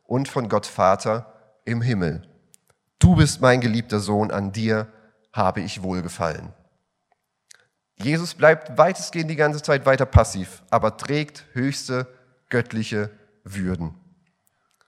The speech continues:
Und das Gleiche auch in den nächsten beiden Versen. Der Heilige Geist führt ihn in die Wüste. Jesus behauptet sich, behauptet sich gegenüber den Satan bei der Versuchung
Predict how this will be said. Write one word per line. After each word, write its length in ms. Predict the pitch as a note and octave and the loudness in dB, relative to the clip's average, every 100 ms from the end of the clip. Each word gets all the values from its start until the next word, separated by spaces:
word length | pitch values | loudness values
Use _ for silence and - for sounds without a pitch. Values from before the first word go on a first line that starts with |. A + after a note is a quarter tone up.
| _ | _
Und 80 | - | -10
das 100 | A2 | 2
Gleiche 320 | A#2+ C#3 C#3+ | 6 6 6
auch 80 | C#3 | 4
in 60 | |
den 100 | C3 | 2
nächsten 340 | C3 D3+ - B2 | 0 -2 -6 2
beiden 260 | C3 B2+ | 4 4
Versen. 500 | B2+ B2 B2 A#2+ B2+ B2+ - _ _ _ _ _ | 0 2 2 0 -6 -10 -16 _ _ _ _ _
Der 100 | A#2 | 4
Heilige 280 | A#2 A#2 A2+ | 4 4 4
Geist 380 | A#2 A#2+ C3+ - | 6 6 4 -4
führt 320 | - E3+ E3 | -4 -2 -2
ihn 160 | E3 C#3+ | -4 -6
in 100 | A2 | -6
die 140 | A2 | -6
Wüste. 560 | D3+ E3 - C#3 C#3+ D3 - _ _ | -4 -2 -2 -2 -2 -4 -12 _ _
Jesus 340 | - B2 A#2+ - | -8 -8 -6 0
behauptet 320 | A#2+ C#3 C#3 | 4 2 2
sich, 160 | C3 - - | -10 -12 -4
behauptet 400 | A#2+ B2+ C#3 B2+ | 2 4 4 -2
sich 140 | C3 - | -10 -8
gegenüber 280 | A2+ G2+ | -8 -6
den 140 | G2+ G2+ | -6 0
Satan 640 | A#2 B2+ C#3+ C#3 C3 C3 B2+ | 6 6 6 0 0 -4 -6
bei 100 | G#2+ | -6
der 80 | |
Versuchung 640 | G2+ G#2+ B2 D3 C#3+ C#3+ C3+ | -4 -8 -6 -6 -4 -4 -6